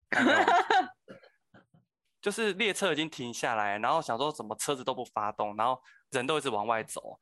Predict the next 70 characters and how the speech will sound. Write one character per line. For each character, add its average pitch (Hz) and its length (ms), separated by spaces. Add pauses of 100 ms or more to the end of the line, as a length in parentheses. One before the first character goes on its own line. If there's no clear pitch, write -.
(120)
然 - 40
后 143 60
我 147 40
们 127 80
还 120 60
在 139 100
里 123 80
面 120 100
继 123 120
续 123 100
聊 104 180
天， 110 200
继 117 80
续 107 60
聊 104 180
天， - 260 (480)
然 147 100
后 156 80
就 185 180
有 127 140
人 120 220
敲 - 240
我 147 60
们 113 120
的 113 60
车 123 300
窗， 113 280 (220)
一 165 80
直 131 180 (320)
用 165 140
手 113 180
势 131 200
这 143 80
样 123 100
子 107 100
比 98 140
“出 127 220
来， 104 100
出 - 200
来”， 101 260
然 139 80
后 - 0
我 156 40
们 151 80
还 120 140
不， 185 180 (300)
不 202 100
能 151 120
理 123 100
他， 127 260 (300)
就 220 140
整 170 120
个 147 80
车 180 260
厢 160 300 (240)
灯 165 220
关 156 300
掉 180 240
了， - 340 (480)
<laughs> 359 580
然 156 120
后 175 40
就 175 180
站 175 200
务 170 80
人 131 140
员 127 100
进 143 180
来 127 120
说， 131 260